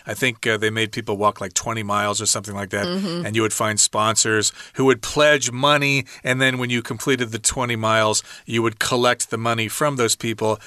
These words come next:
Speaker 1: and then donate that money to charity.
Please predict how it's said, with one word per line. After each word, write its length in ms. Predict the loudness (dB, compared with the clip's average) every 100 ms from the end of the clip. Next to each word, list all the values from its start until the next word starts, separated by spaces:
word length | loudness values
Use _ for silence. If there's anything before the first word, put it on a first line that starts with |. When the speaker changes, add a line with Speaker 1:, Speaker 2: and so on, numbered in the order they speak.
| -8
Speaker 1:
and 220 | -4 0
then 240 | 2 2 2
donate 480 | 0 2 0 -4 -2
that 200 | -4 -4
money 300 | -6 -6 -6
to 220 | -6 -4
charity. 720 | -4 -2 -2 -4 -8 -12